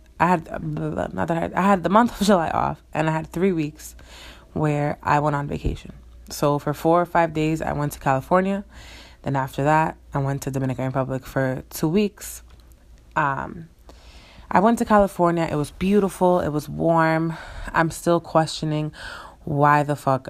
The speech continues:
I am in Massachusetts, where it is motherfucking cold,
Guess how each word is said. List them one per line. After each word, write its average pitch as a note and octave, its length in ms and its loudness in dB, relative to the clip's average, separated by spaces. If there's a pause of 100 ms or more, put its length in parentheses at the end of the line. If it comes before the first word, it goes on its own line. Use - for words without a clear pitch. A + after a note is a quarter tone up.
(120)
I B2+ 640 0
am C3 320 -2
in C#3+ 160 -2
Massachusetts, C#3+ 920 -4
where C3+ 600 -2 (520)
it - 240 2
is C#3+ 180 0
motherfucking E3 680 -2
cold, C#3 560 0